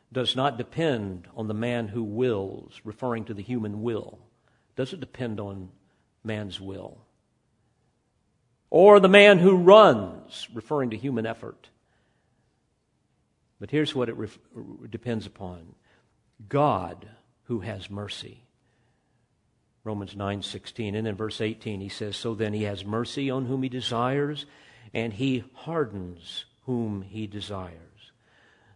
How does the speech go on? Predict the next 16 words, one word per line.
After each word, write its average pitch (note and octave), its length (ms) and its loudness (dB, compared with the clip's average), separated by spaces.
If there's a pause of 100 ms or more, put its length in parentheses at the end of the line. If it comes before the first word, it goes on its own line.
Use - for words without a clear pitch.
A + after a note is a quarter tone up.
(400)
This D3 320 0
is C3 240 4
the A#2+ 100 -6
prerogative A2+ 840 -2 (440)
of G#2 140 -14
the G#2+ 120 -4
Almighty, A2 760 -2 (220)
and A2 100 -10
he C3+ 80 0
is E3 140 0
just C#3 380 0
in A2+ 100 -4
all A#2+ 220 0
of B2+ 100 -10
his C3+ 200 -12
ways. G2+ 600 -12